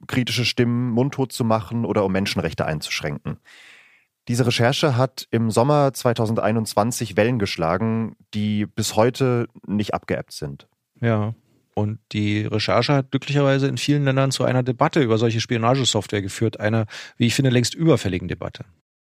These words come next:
Speaker 2: Und in den nächsten Folgen unseres Podcasts werden wir über all diese Entwicklungen in den einzelnen Ländern berichten. Zum Beispiel darüber, wie damit in Mexiko kritische Journalisten eingeschüchtert werden sollten oder darüber, wie die Regierung in Spanien damit die politische Opposition überwachte.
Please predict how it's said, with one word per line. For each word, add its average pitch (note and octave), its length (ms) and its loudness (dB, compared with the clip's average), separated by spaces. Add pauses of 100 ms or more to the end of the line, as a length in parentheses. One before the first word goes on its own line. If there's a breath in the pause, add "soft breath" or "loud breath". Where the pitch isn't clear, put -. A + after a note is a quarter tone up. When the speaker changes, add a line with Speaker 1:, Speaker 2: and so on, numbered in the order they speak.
(260)
Speaker 2:
Und G2 240 -4
in A2 140 -4
den A2 140 0
nächsten A#2 280 0
Folgen A#2+ 300 2
unseres C3 240 0
Podcasts D3 540 2
werden C#3 180 2
wir C#3+ 80 4
über C#3 160 4
all B2 140 4
diese D3 180 2
Entwicklungen C3+ 460 0
in D3 120 0
den G#2 80 -2
einzelnen B2 300 0
Ländern A#2 240 0
berichten. B2 560 -4 (960 loud breath)
Zum C3 140 0
Beispiel D3 200 2
darüber, E3 400 6
wie E3+ 100 2
damit D#3 260 4
in D3+ 160 0
Mexiko C3+ 560 0
kritische C#3 440 0
Journalisten C3 520 2
eingeschüchtert G2+ 580 -2
werden F#2+ 220 -2
sollten F#2 360 -4
oder F#2 220 -2
darüber, A#2 480 2
wie A#2 80 0
die A#2 100 0
Regierung A#2+ 420 0
in A#2+ 100 -2
Spanien C3+ 520 4
damit G2+ 280 -2
die G#2 60 -6
politische G#2+ 360 -2
Opposition A2+ 480 0
überwachte. E2 520 -6